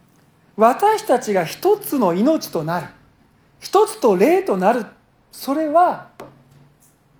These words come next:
イエス様において、イエス様を共に見つめるところにおいて、初めて与えられることなんだっていうことなんじゃないでしょうか。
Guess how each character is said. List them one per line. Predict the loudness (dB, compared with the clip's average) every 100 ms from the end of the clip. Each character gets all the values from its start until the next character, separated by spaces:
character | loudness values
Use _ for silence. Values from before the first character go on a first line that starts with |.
| _ _ _ _ -4
イ | 2
エ | 4 4
ス | -2
様 | 0 2 2 0
に | 2
お | 4 4
い | 2
て、 | -2 0 0 0 -6 _ _ _ _ _ _
イ | 2
エ | 4 4
ス |
様 | 2 2
を | 2
共 | 0 0 0
に | 2
見 | 0
つ | -2
め | -4 -2
る | -2
と | -2
こ | -2
ろ | -2
に | -2 -2
お | 0 -2
い | -4
て、 | _ -6 -6 -8 _ _ _ _ _ _ _ _
初 | -4 -4 0
め | 0 0
て | 0 -2
与 | 0 0 2 2 4
え |
ら | 2
れ | 0
る | -4
こ | -10 -12
と | -8
な | -6
ん | -8
だ | -10 -8 -8
っ | -10 _ _ _ _ _ _ _
て |
い | -8
う |
こ | -8 -8
と | -8
な | -8
ん |
じ | -10
ゃ |
な | -14
い | -16
で |
し | -18
ょ | -20
う |
か。 | -20